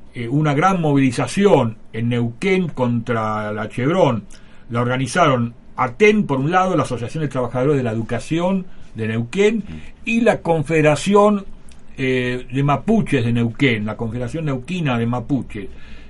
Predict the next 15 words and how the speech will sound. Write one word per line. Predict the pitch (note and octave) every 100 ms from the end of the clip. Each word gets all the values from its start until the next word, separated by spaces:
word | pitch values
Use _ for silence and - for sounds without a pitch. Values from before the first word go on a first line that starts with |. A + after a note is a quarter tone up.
| -
Eh, | A#2+
la | A#2
movilización | A#2+ A#2+ A#2+ D#3+ D3+
fue | E3+ F#3
muy | G3
grande | F#3 F#3+ F#3+
y |
fue | E3+ D#3
duramente | D#3 A#3 F#3+ D#3+ F3 F3+ - F3+ -
reprimida | B2+ A#2 C#3 D3 D3+ D3+ E3+ D#3 - - - - -
por | A#2
el | B2 A2+
gobierno | A2+ C3 C3 B2
local. | A2+ A#2+ G2 F#2 - - - - - - - - - -
Eh, | A2+ A2 G#2+ G#2